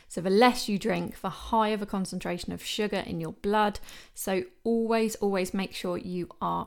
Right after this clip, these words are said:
drinking enough. Um, I tend to drink quite a lot of sugar-free squash, which I know for a lot of people isn't, isn't ideal, or some people worry about the sweeteners and things like that. But if I only drink water,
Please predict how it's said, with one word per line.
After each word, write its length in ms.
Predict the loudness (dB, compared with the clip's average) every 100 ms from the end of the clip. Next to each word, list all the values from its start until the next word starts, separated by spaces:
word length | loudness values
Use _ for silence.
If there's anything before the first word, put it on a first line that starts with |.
| -8
drinking 580 | -8 -8 -8 -8 -10 -8 -4
enough. 640 | -2 -2 -4 -12 -18 -18 -20 -20 -20 -16 -6
Um, 480 | 0 0 0 -2 -4 -6 -2
I 420 | 2 4 4 4
tend 400 | 0 2 4 4
to 100 | 2
drink 400 | -4 -2 -2 -6 -10
quite 440 | -4 0 0 -4 -6
a 80 | -2
lot 320 | -2 -4 -12 -10
of 160 | -10
sugar-free 640 | -6 -6 -6 -8 -6 -4 -4
squash, 720 | -6 -4 2 2 0 -6 -6
which 240 | -6 -6
I 80 | -4
know 400 | 0 2 2 2
for 180 | 0 -2
a 40 |
lot 160 | 0 0
of 80 | -2
people 340 | -4 -2 -2
isn't, 300 | 0 0 -2 -4 -16 -10 -4
isn't 260 | -2 -2
ideal, 500 | -4 -4 0 0 0
or 100 | -2
some 200 | -2 -4
people 220 | -4 -2
worry 180 | 0 0
about 200 | -2 -4
the 80 | -4
sweeteners 440 | 0 0 0 -4
and 140 | -4 -2
things 240 | -2 -2
like 180 | -2 2
that. 220 | 2 0 -4 4
But 240 | 4 4 -6 -16 -20 -20 -20 -20 -20 -20 -18 -10 -4
if 140 | 0
I 220 | 2 0 -2 2
only 480 | 4 6 6 6
drink 440 | 4 0 -2 -8 -2
water, 580 | 0 0 0 0 -2